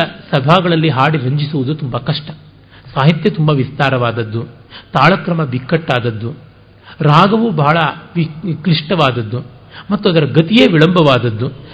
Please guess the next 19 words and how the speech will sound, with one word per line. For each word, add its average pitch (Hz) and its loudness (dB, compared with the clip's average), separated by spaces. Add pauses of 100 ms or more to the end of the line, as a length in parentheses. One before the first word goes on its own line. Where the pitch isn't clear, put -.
ವಿಸ್ತಾರ. 185 0 (680)
ಅದು 233 4 (500)
ಸಾಮಾನ್ಯ 240 4
ಹೇಳೋದಕ್ಕೆ 214 4
ಸರಿಯಾಗಿ 196 2
ಒಂದು 180 0
ಇಪ್ಪತ್ತು 180 0
ನಿಮಿಷಕ್ಕೆ 190 -2
ಕಡಿಮೆ 165 2
ಇಲ್ಲದೆ 151 4
ಬೇಕಾಗುತ್ತೆ. 123 -2 (640)
ಅಷ್ಟು - -2
ಹೊತ್ತು 233 0
ಸಾಮಾನ್ಯ 233 2
ಸಂಗೀತ 196 -2
ರಸಿಕನಿಗೆ 170 -2
ತಾಳ್ಮೆ 175 0
ಹೇಗೆ? 123 -4 (920)
ಅದೇ 294 2